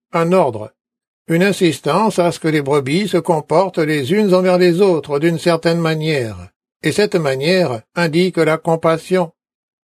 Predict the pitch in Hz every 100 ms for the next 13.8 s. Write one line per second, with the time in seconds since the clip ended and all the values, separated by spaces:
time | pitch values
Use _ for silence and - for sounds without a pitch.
0 | _ 165 180 185 220 196 175 165 185 190
1 | 165 175 175 156 180 190 160 151 160 170
2 | 151 160 165 - 135 120 117 170 185 170
3 | 165 - 175 175 160 165 151 175 165 107
4 | - 107 - _ 175 202 175 180 151 185
5 | 208 185 151 175 165 143 180 196 185 160
6 | 170 170 160 165 156 175 175 170 170 -
7 | 170 170 170 165 175 160 - 120 - _
8 | _ 165 160 185 170 175 151 120 _ 160
9 | 170 165 175 160 107 98 _ _ _ _
10 | _ - 170 196 - 180 180 180 - 180
11 | 151 165 160 - 165 165 160 160 170 175
12 | 160 180 175 127 101 _ - 165 175 170
13 | 165 165 - 170 156 - 165 120